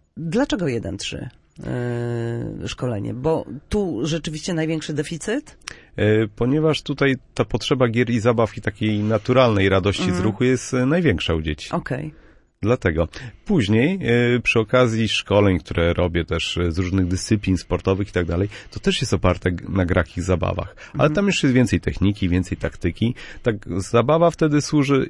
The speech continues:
Speaker 2: i nauce poszczególnych elementów u starszych dzieciaków czy
Speaker 1: Mhm.
Speaker 2: młodzieży,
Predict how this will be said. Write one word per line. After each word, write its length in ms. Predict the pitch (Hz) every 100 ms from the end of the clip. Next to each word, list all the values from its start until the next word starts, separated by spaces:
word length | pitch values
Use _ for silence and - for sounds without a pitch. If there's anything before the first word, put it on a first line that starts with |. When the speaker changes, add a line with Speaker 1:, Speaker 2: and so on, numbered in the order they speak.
| -
Speaker 2:
i 100 | 170
nauce 640 | 151 123 104 98 127 185 -
poszczególnych 580 | 131 - 127 135 135 143
elementów 520 | 135 135 135 135 -
u 80 | 127
starszych 400 | - 131 - 127
dzieciaków 500 | 131 - 143 135 -
czy 120 | 135
Speaker 1:
Mhm. 40 | 135 139
Speaker 2:
młodzieży, 380 | 147 147 226